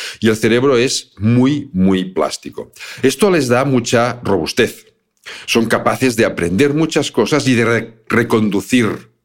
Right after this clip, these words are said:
muchas actitudes, incluso actitudes que no estén bien asimiladas o bien aprendidas durante la infancia, pueden reconducirse durante la adolescencia. Es una segunda ventana de oportunidad,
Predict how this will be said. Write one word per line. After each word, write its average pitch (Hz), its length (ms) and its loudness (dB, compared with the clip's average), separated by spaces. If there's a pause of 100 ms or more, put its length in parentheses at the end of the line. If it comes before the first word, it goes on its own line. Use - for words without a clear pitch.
(140)
muchas 92 600 0 (380)
actitudes, 147 800 -2 (440)
incluso 117 760 0
actitudes 117 720 0
que 107 120 2
no 120 100 2
estén 120 460 0
bien 101 680 0
asimiladas 98 800 0
o 90 60 0
bien 98 180 2
aprendidas 98 560 0
durante 85 400 0
la 78 80 -2
infancia, 113 680 -6 (380)
pueden 123 280 2
reconducirse 110 960 -2
durante 90 340 0
la 85 100 0
adolescencia. 82 600 -2
Es - 80 -2
una 113 140 2
segunda 123 480 2
ventana 90 500 -2
de 87 100 0
oportunidad, 80 800 -2